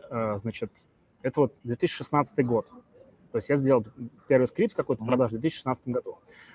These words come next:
Speaker 1: Вот. И потом я завершил работу в компании по найму. В целом я завершил работу по найму. Это было, значит, в декабре семнадцатого года.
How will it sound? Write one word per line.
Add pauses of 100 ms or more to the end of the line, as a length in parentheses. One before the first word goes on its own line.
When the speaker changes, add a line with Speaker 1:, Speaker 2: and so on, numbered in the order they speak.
(200)
Speaker 1:
Вот. (300)
И (100)
потом
я (180)
завершил
работу
в
компании
по
найму.
В
целом
я
завершил
работу
по
найму.
Это
было,
значит, (720)
в (220)
декабре
семнадцатого
года.